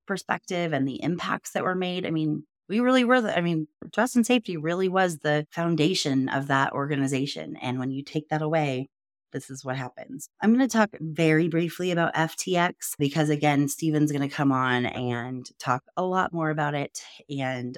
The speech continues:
that's where we'll talk a lot more about that. So I'm gonna briefly touch on so many layoffs, you know, why they're happening, especially why fraud and trust and safety people are being laid off.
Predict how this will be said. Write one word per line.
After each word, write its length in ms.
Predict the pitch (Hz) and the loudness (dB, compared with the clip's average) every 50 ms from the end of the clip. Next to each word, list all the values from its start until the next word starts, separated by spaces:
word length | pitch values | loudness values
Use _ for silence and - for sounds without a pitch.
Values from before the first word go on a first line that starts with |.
| - | -4
that's 320 | - 131 120 - - - - | -2 -2 -2 -2 -4 -6 -2
where 320 | 127 120 120 117 113 - _ - | 0 2 2 2 0 -2 _ -12
we'll 160 | 147 143 127 | -10 -10 -10
talk 260 | - - 120 117 - _ _ - | -6 -4 -4 -4 -6 _ _ -8
a 60 | 117 | -6
lot 160 | 113 101 - | -4 -4 -2
more 100 | 104 110 | -2 -4
about 220 | 110 123 107 110 - | -2 -4 -6 -8 -8
that. 160 | - - - - _ | -10 -12 -12 -14 _
So 340 | - - 151 139 131 139 147 _ _ | -6 -4 -2 -2 -2 -2 -4 _ _
I'm 220 | - 165 175 180 180 | 0 2 2 2 2
gonna 240 | 180 196 202 202 170 | 2 2 2 0 0
briefly 360 | - 190 202 190 180 208 214 | 0 -2 -2 0 2 0 0
touch 280 | - 190 196 196 - | 0 0 -2 0 2
on 160 | 202 196 196 175 | 2 2 0 0
so 180 | - - 180 | 0 0 2
many 220 | 180 175 175 170 165 | 4 4 4 6 6
layoffs, 640 | 165 160 160 160 160 160 156 - - - - - - _ _ - | 6 4 6 6 4 4 2 0 -4 -6 -8 -8 -10 _ _ -8
you 80 | 160 | -6
know, 100 | 147 143 | -4 -4
why 240 | 139 147 147 147 147 | 0 2 2 4 4
they're 140 | 151 151 156 | 4 4 4
happening, 680 | 156 151 147 - - 151 151 147 143 147 143 143 139 - | 4 2 0 0 0 0 0 0 2 0 0 -2 -4 -6
especially 480 | _ _ - 131 135 - - 139 143 139 | _ _ -4 -4 -4 -4 -4 -4 -4 0
why 320 | 131 131 131 131 131 131 | 2 2 2 2 2 0
fraud 260 | - - 123 123 127 | -2 -2 -4 -4 -4
and 100 | 135 127 | -4 -6
trust 280 | - - 123 - - - | -8 -8 -10 -10 -10 -12
and 100 | 104 104 | -10 -6
safety 300 | - 156 190 - 247 240 | -4 -4 -4 -2 -2 -2
people 400 | 254 254 214 233 240 240 240 226 | -2 -2 -4 -4 -4 -4 -4 -2
are 180 | - - 214 208 | -2 -2 -2 0
being 260 | 202 214 208 196 196 | 0 -2 -2 -2 -2
laid 140 | 196 190 185 | -2 -2 0
off. 280 | 180 180 175 - - | 0 0 -2 -2 -6